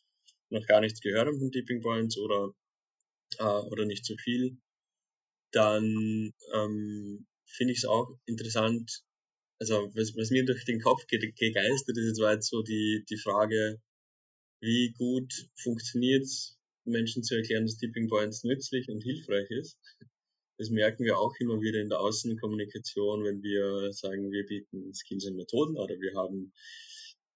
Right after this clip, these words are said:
über zwanzig Workshops an fünf Tagen,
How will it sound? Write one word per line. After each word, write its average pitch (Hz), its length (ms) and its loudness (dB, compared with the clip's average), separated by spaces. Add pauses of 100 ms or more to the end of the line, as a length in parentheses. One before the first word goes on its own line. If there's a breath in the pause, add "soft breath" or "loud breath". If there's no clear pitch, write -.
(280)
über 127 380 8
zwanzig 127 460 -2
Workshops 120 640 4
an 113 160 2
fünf 131 320 0
Tagen, 117 800 2